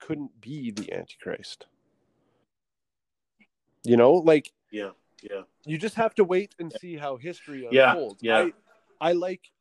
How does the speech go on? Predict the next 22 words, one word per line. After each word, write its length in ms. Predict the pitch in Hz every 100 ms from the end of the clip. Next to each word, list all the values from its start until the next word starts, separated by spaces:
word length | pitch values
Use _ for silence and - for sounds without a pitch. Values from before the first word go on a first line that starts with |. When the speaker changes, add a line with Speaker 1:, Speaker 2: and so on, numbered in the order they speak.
| -
Speaker 1:
as 160 | 170
a 60 | 147
Christian, 440 | - 220 - 165
I 100 | 147
like 340 | 139 147 139 _
Trump's 380 | - 165 151 -
stance 440 | - 165 156 147
on 100 | 156
Speaker 2:
Absolutely. 80 | 135
Speaker 1:
abortion 540 | 123 160 117 101 110 110
and 100 | 120
calling 380 | - 147 151 151
out 160 | 143 _
these 240 | - 120 -
evils. 400 | 175 147 120 - _ _ _ -
I 120 | 143
can't 280 | - 175 151
imagine 720 | 139 139 151 131 135 120 113 _ _ _ _ _ _ _ _
that 160 | 143 131
he 340 | - 156 151
is 560 | 151 143 143 131 110 131
Luciferian, 1040 | 139 156 - 123 - 147 151 131 107 104